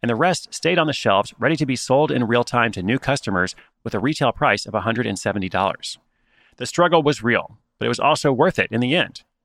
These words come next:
He's currently selling around twenty thousand dollars in stock per month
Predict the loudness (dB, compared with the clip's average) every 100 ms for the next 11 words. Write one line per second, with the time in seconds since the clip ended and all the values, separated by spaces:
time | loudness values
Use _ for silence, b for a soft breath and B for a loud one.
0 | _ -12 -6 -2 0 0 2 2 2 2
1 | 0 0 -2 -2 0 -2 -2 0 2 2
2 | 0 -4 -2 0 0 -2 -2 0 -4 -6